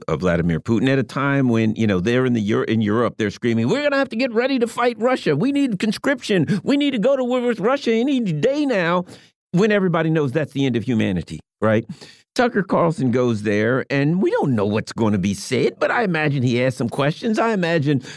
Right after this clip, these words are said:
somewhere in there it will be, "Are you planning on invading Europe?" And most likely Putin will say, "No, no, why would I do that?" Bottom line, to hear Bill Kristol say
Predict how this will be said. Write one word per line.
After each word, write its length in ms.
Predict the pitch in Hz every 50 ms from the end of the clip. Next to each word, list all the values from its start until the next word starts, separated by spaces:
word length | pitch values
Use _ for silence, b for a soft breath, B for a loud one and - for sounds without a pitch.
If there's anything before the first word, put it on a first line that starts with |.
| B B -
somewhere 520 | - - 190 208 202 190 175 170 156 151
in 120 | 151 156 151
there 320 | 147 147 151 151 151 - B B B B
it 120 | - 151 165
will 140 | 156 151 147
be, 360 | 131 151 147 139 139 131 - - _ _ _ _ _ _ -
"Are 80 | 127
you 100 | 139 139
planning 380 | 135 - 196 196 196 196 190 185
on 140 | 185 190 180
invading 460 | 175 160 135 127 160 170 165 151 143
Europe?" 320 | 139 180 254 294 302 - - -
And 360 | 165 160 143 135 - - -
most 280 | - - 156 175 -
likely 280 | - 156 185 202 202 185
Putin 240 | 123 147 196 190 -
will 80 | 196
say, 200 | 143 - 214 214
"No, 300 | 226 330 381 427 415 392
no, 260 | 381 185 262 392 320 127
why 160 | 147 190 240
would 120 | 220 220
I 80 | 196 196
do 160 | 185 208 208
that?" 260 | 190 247 277 208 143 - B B B B B
Bottom 400 | - 165 247 269 285 277 240 214
line, 440 | 226 247 262 247 190 117 113 110 - B B B B B B B _ _ _ _ _ _ _ _ _ _ _ -
to 160 | - 220 220
hear 640 | - - - 349 403 440 453 392 - 120 85 85 - b b b b b b b - -
Bill 300 | 117 147 262 302 349 302
Kristol 540 | - - - 285 440 - - - 202 165 139
say 420 | - - 160 143 127 113 98 87